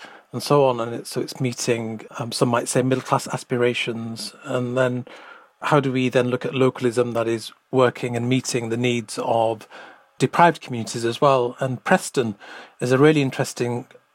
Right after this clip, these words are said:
uh, model. Um, some call it the Preston model, where it's kind of reached rock bottom and the city council decided to do something about it by focusing on keeping the money local, focusing on anchor institutions,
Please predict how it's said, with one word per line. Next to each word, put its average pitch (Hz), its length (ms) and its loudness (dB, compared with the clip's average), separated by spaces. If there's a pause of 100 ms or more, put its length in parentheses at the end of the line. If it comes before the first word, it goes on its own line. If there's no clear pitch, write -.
(120)
uh, 117 340 2
model. 127 520 2 (400)
Um, 117 180 -2
some - 160 -2
call 120 160 2
it 120 60 -6
the 127 60 -6
Preston 131 420 -2
model, 117 360 -2
where 120 360 2
it's - 180 -14 (120)
kind 131 120 -4
of 110 100 -4
reached 120 300 -2
rock 120 220 0
bottom 123 360 -2
and 113 80 -6
the 113 120 -2
city 131 240 -2
council 127 560 -2 (560)
decided 139 420 4
to 139 80 -6
do 143 120 4
something 135 240 2
about 139 260 4
it 127 140 -6
by 127 160 2
focusing 135 540 0
on 120 260 -2
keeping 127 460 0
the 123 60 2
money 123 400 0 (360)
local, 131 720 4
focusing 131 400 0
on 131 200 0
anchor 127 260 -4
institutions, 117 960 -4